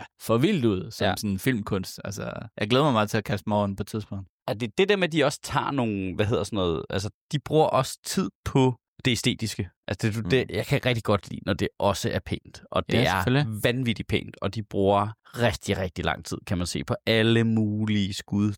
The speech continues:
Speaker 2: der er super fede, altså. Og så bare synes jeg også, det er lang tid siden, jeg faktisk har set en serie, hvor når du ser en karakter sige en replik, så filmer de den, der hører replikken, og så har du altså,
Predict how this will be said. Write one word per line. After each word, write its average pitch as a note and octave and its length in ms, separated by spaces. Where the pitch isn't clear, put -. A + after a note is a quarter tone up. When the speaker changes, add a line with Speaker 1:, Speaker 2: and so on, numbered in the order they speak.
Speaker 2:
der F#2 80
er F2 80
super - 360
fede, F2+ 420
altså. F2+ 260
Og - 80
så A#2+ 120
bare A2 180
synes A2 260
jeg A#2+ 60
også, A2+ 100
det - 60
er B2 40
lang A#2 200
tid C#3+ 100
siden, C3 160
jeg A#2+ 80
faktisk B2 220
har C3+ 60
set A#2+ 220
en G#2+ 60
serie, G#2 280
hvor A2+ 180
når A2 300
du G#2 60
ser B2+ 200
en A2+ 120
karakter A2+ 340
sige C3 200
en A#2 120
replik, - 380
så - 140
filmer C3+ 380
de B2 140
den, A2+ 160
der A#2 60
hører B2 280
replikken, A#2+ 480
og A2 80
så A2+ 100
har A2 120
du A#2+ 60
altså, G#2 200